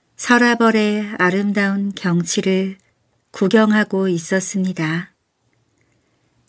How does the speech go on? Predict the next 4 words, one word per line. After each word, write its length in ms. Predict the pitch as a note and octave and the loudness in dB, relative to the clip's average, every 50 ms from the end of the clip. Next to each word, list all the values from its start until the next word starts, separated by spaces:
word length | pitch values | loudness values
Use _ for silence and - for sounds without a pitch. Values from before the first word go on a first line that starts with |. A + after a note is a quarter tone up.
| _ _ _ - | _ _ _ 0
그런데 580 | - A3+ G#3+ A3 G#3+ G#3+ G#3+ G#3 G#3+ G#3+ G#3+ | 2 4 6 6 4 4 2 2 2 0 0
갑자기 800 | G#3+ - F#3 F3 E3+ - - - F#3+ F#3 F3+ - D#3 D#3 F#3+ A3+ _ _ _ _ _ _ _ _ _ _ _ _ _ _ _ _ _ _ | -2 -2 -6 -8 -8 -6 -4 -2 -2 -2 -2 -2 -4 -4 -6 -6 _ _ _ _ _ _ _ _ _ _ _ _ _ _ _ _ _ _
오줌이 960 | - A3 G#3 G#3 G#3 G3+ - A3 A3 G#3 G#3 G#3 G#3 G#3 G#3 G#3+ G#3 G#3 G#3+ - _ _ _ _ | 2 4 4 4 4 2 2 2 2 2 2 2 2 0 0 -2 -4 -6 -8 -14 _ _ _ _
마려웠어요. 1040 | - F3+ E3+ E3 E3 F3 F#3 F#3+ G3 G3 F#3+ - - F#3+ E3+ D#3 D3+ D#3 F3 F#3 | -2 0 2 2 2 2 2 0 0 -2 -4 -4 -4 -2 0 0 0 -2 -2 -4